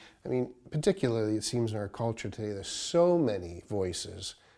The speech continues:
coming in that are trying to shape who we are, trying to shape our,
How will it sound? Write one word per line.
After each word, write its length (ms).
coming 360
in 220
that 120
are 80
trying 280
to 60
shape 540
who 140
we 220
are, 360
trying 240
to 80
shape 300
our, 160